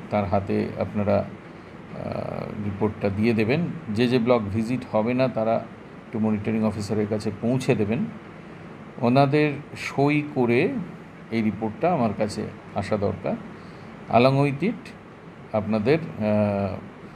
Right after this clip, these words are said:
submission, online সাবমিশনের ব্যবস্থা থাকবে। তো এইভাবে আমরা, আহ, বারে বারে পর্যালোচনা করে আশা করা যায়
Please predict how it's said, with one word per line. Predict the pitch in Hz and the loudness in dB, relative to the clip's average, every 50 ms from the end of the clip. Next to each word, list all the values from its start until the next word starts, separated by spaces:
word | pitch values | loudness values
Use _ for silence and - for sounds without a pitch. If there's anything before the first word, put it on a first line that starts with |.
| - - - - - - - | -18 -20 -20 -20 -18 -18 -16
submission, | - - - - 120 113 117 123 117 - 139 123 113 | -14 2 6 6 6 8 6 4 2 2 2 2 2
online | 110 107 107 110 113 117 113 | 2 2 2 2 2 2 0
সাবমিশনের | 110 - 113 107 107 107 107 - 110 110 110 110 107 | 0 0 0 2 2 0 0 0 0 0 0 0 0
ব্যবস্থা | 98 101 104 101 104 - - 107 | 0 0 -2 -2 -4 -2 -2 -2
থাকবে। | 101 - 98 98 92 92 123 190 254 - - - - - - - - - - - - - - - - - - - - | -2 0 -2 -4 -2 -2 -4 -4 -4 -6 -10 -16 -18 -16 -16 -16 -16 -16 -16 -16 -16 -16 -16 -16 -16 -16 -12 -2 2
তো | 120 113 113 117 113 113 120 117 - - - - | 4 6 6 6 6 4 0 -2 -8 -14 -4 2
এইভাবে | 147 151 151 160 170 160 175 185 | 4 6 8 8 8 8 8 8
আমরা, | 175 165 170 170 175 170 170 170 165 | 6 6 8 8 10 10 10 10 8
আহ, | 160 160 160 - - 117 120 131 131 135 135 131 131 127 123 - - - - - - - - | 6 2 -4 -10 -8 -2 0 2 4 4 4 4 4 2 0 -4 -8 -12 -14 -14 -12 -10 -2
বারে | 117 123 135 135 139 | 4 6 6 6 6
বারে | 135 147 143 147 147 131 | 4 4 4 4 4 4
পর্যালোচনা | 135 135 117 139 139 139 139 135 139 135 131 | 2 0 2 2 2 2 2 0 0 0 0
করে | 127 127 127 123 123 143 156 | 0 0 0 2 4 4 4
আশা | 147 123 - 135 123 | 4 4 2 0 0
করা | - 123 113 113 | 0 2 2 2
যায় | 110 107 117 143 196 | 2 4 4 2 2